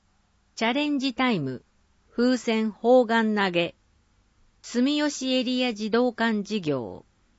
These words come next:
大島、四の五の一。事務所、大島第二児童館内。電話、ファックス、三六三七二五九五。日時、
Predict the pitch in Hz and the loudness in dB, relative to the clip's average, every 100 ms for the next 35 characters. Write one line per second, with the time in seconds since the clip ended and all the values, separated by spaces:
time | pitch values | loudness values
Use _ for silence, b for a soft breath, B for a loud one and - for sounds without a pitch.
0 | _ - 285 262 170 151 127 107 - _ | _ 2 4 2 0 -4 -4 -6 -12 _
1 | _ 226 277 294 226 156 139 180 170 135 | _ -2 0 2 0 0 2 0 0 -2
2 | 123 - - 131 - _ _ _ _ _ | -6 -10 -10 -10 -12 _ _ _ _ _
3 | _ _ _ 196 214 254 277 - 151 - | _ _ _ -6 -2 0 -2 -2 -2 -2
4 | _ _ _ 269 302 240 202 156 147 190 | _ _ _ 0 2 0 -2 -4 -4 -2
5 | 247 233 240 214 220 226 220 220 202 151 | 0 0 -2 -2 0 0 0 -2 -2 -4
6 | 117 110 - _ _ _ _ _ _ _ | -6 -8 -16 _ _ _ _ _ _ _
7 | - 175 240 254 233 214 220 _ _ 262 | -8 -2 0 0 2 0 -2 _ _ -2
8 | - - - 123 - _ _ _ _ 285 | -2 -12 -10 -12 -14 _ _ _ _ 0
9 | 285 277 277 277 - 185 180 180 175 147 | 2 0 -2 -4 -6 -4 -2 -2 -4 -4
10 | 120 - _ _ _ - 254 269 254 254 | -6 -8 _ _ _ -4 -2 0 2 2
11 | 175 - 180 170 147 151 127 - - _ | 2 -2 -2 0 0 0 0 -6 -14 _
12 | _ _ _ _ _ _ _ 233 269 - | _ _ _ _ _ _ _ -4 -2 -2
13 | 185 127 123 | -4 -6 -8